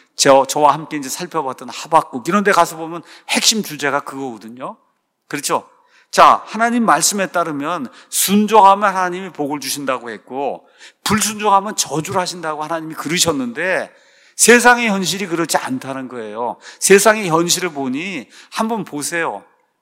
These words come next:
에? 지난 오십 년 동안 노동 한 번 안 하고 그랬는데 뭐 정권 잡았다고 해서 지금 가서 보니까 돈이 이십억, 삼십억, 오십억 부자가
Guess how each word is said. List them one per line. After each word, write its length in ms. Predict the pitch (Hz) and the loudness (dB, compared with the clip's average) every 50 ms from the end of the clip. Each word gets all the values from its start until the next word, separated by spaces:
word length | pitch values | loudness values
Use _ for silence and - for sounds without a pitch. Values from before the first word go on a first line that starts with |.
| _ _ - | _ _ -6
에? 100 | 156 202 214 _ _ _ | -6 -6 -6 _ _ _
지난 240 | - - 196 220 226 208 | 0 2 4 4 4 4
오십 320 | 180 185 196 185 196 208 | 4 2 0 0 -2 -2
년 200 | 202 202 190 156 | -4 -10 -8 -4
동안 260 | 185 175 196 196 170 - - - _ - | -2 0 0 0 -2 -6 -18 -20 _ -4
노동 380 | 139 156 175 185 196 220 208 214 | 4 6 6 8 8 6 4 2
한 140 | 208 208 | 0 0
번 120 | 196 214 202 | 0 2 4
안 160 | 180 170 170 | 4 4 4
하고 160 | 185 190 175 | 2 -2 -2
그랬는데 500 | 170 175 180 170 170 165 165 156 175 156 - _ _ _ _ _ _ _ | -4 -6 -8 -8 -8 -10 -10 -8 -8 -10 -10 _ _ _ _ _ _ _
뭐 120 | 185 190 180 | 0 2 2
정권 340 | - 165 165 143 196 185 | 4 2 2 0 -2 0
잡았다고 480 | 175 170 156 156 160 160 165 160 147 156 | 2 2 2 2 0 -2 -4 -6 -4 -4
해서 140 | 147 - - | -4 -4 -6
지금 160 | 165 165 156 _ - - | -8 -10 -10 _ -14 -10
가서 280 | - - 151 147 151 165 | -10 -8 -8 -8 -8 -8
보니까 220 | 165 156 151 160 | -6 -6 -4 -4
돈이 500 | 151 - - 139 143 147 156 165 160 - - _ - - - _ _ | -6 -6 -6 -6 -4 -4 -4 -6 -6 -8 -10 _ -20 -20 -20 _ _
이십억, 500 | - 156 180 208 214 202 208 180 208 196 | -8 -4 -2 0 2 0 0 0 -2 -2
삼십억, 380 | 175 196 208 190 156 196 214 185 | 0 0 0 0 -2 -4 0 0
오십억 580 | 160 135 139 143 - - 165 147 151 143 - - | 2 2 2 2 2 0 2 0 -2 -2 -2 -6
부자가 460 | - 113 - 139 131 127 117 104 | -14 -8 -6 -6 -4 -2 -4 -4